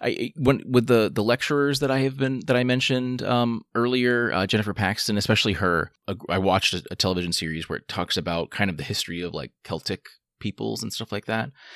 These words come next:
And Celtic Gaelic are, are actually kind of interchangeable in some ways.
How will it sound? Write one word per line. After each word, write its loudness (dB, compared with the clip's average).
And -6
Celtic 0
Gaelic -2
are, -8
are -2
actually -4
kind -2
of -2
interchangeable -4
in -6
some -4
ways. -4